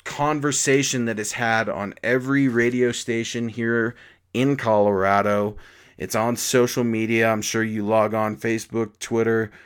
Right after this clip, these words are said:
Google John Elway, and this question will come up. Broncos country is asking themselves, "Should general manager John Elway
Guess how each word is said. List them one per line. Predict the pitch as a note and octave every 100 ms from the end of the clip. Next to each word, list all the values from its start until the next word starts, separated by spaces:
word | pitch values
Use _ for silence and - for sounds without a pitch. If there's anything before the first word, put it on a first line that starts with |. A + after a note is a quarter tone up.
| _ _
Google | B2 A#2+ A2+
John | G#2 A#2 A2
Elway, | G#2+ G#2+ G#2+ A2 G#2+ G#2
and | - G2
this | F#2+ G2+
question | - G2+ G2 - F#2+
will | F#2 F#2
come | - F#2+ F2
up. | G2 G2+ F#2+ _ - - - _
Broncos | G#2 A#2+ C3+ B2+
country | - B2 A#2+ A#2+
is | G#2 -
asking | F2+ G2 - G#2+ G2+
themselves, | F#2 F2 - F#2+ D2+ C2+ G1+ - - _ _ _
"Should | - - - - A#2 B2 C3 C#3+ -
general | G2 G#2 A2 A#2+ B2+
manager | C3+ A2+ A2 A2 G#2 G#2+ G2+
John | - G#2 - A2
Elway | G#2+ - F#2+ G2 G2 F#2 F#2